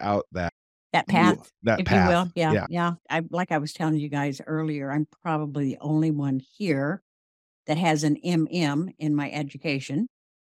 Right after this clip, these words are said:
Speaker 2: which stands for Masters of Mistakes.
Speaker 1: Oh.
Speaker 2: I,
Speaker 1: <laughs>
Speaker 2: and I graduated with honors. I'm just gonna tell you, I graduated with honors and went to every campus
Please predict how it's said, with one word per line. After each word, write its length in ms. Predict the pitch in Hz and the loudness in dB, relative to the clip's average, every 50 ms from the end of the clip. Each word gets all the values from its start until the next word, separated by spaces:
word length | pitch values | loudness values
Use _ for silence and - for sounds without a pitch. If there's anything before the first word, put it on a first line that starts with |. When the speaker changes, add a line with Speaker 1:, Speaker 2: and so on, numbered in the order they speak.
| _ _ _ _ _ | _ _ _ _ _
Speaker 2:
which 200 | - 156 156 - | -2 -2 0 0
stands 320 | - - 170 165 165 160 - | 0 2 4 4 4 2 2
for 240 | - 160 156 156 | 0 0 0 2
Masters 540 | 151 151 156 151 156 156 - - 151 143 147 | 2 2 2 2 0 -2 -4 -8 -8 -8 -6
of 80 | 160 151 | -4 -4
Mistakes. 720 | 147 147 139 - - 143 131 139 - - - - - - - _ _ _ _ _ _ _ _ - | -2 -2 -4 -4 -4 -4 -4 -4 -6 -8 -10 -12 -12 -12 -14 _ _ _ _ _ _ _ _ -4
Speaker 1:
Oh. 180 | 101 87 - - - | -2 -2 -2 -2 0
Speaker 2:
I, 300 | - 175 185 180 180 180 - 269 - - | 2 2 4 4 2 2 0 -2 -2 -2
Speaker 1:
<laughs> 60 | - | 0
Speaker 2:
and 240 | 214 226 247 220 - - | 2 2 2 0 -2 -2
I 220 | - 196 208 214 | 0 0 0 0
graduated 800 | 202 180 185 220 214 208 214 214 214 240 226 233 233 226 233 220 | 0 0 2 4 4 4 4 2 2 0 0 0 0 0 0 -2
with 140 | 220 247 226 - - | -2 -4 -4 -2 0
honors. 680 | 202 208 208 202 208 214 214 220 247 311 311 - - - | 0 2 2 2 0 -2 -4 -4 -6 -8 -10 -12 -8 -6
I'm 140 | 196 196 | -6 -6
just 200 | 170 - 196 - | -6 -8 -10 -8
gonna 220 | - 220 202 208 202 | -6 -4 -4 -4 -4
tell 240 | - 233 233 226 214 | 0 2 4 4 4
you, 280 | 208 208 233 285 320 - _ _ _ _ _ _ - | 4 4 2 2 0 -4 _ _ _ _ _ _ -4
I 80 | 196 | -2
graduated 680 | 202 175 190 196 190 190 196 - 208 196 196 196 190 180 | 0 2 4 4 4 4 4 0 -2 -4 -4 -6 -6 -8
with 160 | 180 185 - - | -8 -8 -4 -2
honors 520 | 160 147 147 139 135 120 127 - - - - | 0 0 2 0 0 -2 -6 -10 -14 -8 -2
and 180 | 143 165 175 170 | 0 2 2 2
went 180 | 170 165 - - | 0 -2 -4 -4
to 160 | - 160 - - | -4 -4 -4 -2
every 380 | - 160 160 156 160 160 156 | -2 -2 -2 -2 -2 -4 -4
campus 720 | 151 _ - 165 151 139 135 139 135 - - - - - | -4 _ 0 0 0 0 -2 -4 -8 -8 -10 -14 -14 -16